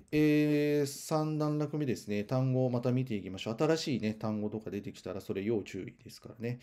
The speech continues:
で、コンピューターサイエンス来ましたね。はい。コンピューターサイエンス今まで出てきてなかったですよね、話の中で。で、話題としてもなんかいきなり違う話題が出てきましたよね。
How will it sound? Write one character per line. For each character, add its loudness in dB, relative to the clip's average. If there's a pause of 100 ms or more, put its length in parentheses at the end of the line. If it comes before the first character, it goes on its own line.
(240)
で、 -4
コ 4
ン 4
ピ 6
ュ 8
ー 8
タ 8
ー 10
サ 0
イ 4
エ 2
ン -2
ス -8
来 0
ま 2
し -6
た -10
ね。 -6
は -4
い。 -8
コ -8
ン -4
ピ 2
ュ -2
ー -2
タ 2
ー -2
サ 0
イ 2
エ 0
ン 0
ス -2
今 2
ま 4
で 2
出 0
て -6
き -16
て -10
な -6
か -10
っ -14
た -12
で -16
す -12
よ -2
ね、 -2
話 -6
の -8
中 -10
で。 -10 (320)
で、 6
話 10
題 6
と 4
し -2
て -2
も 2
な 2
ん 0
か -4
い -6
き -8
な 0
り 0
違 -2
う 6
話 4
題 2
が 0
出 -4
て -8
き -14
ま -12
し -16
た -14
よ -10
ね。 -2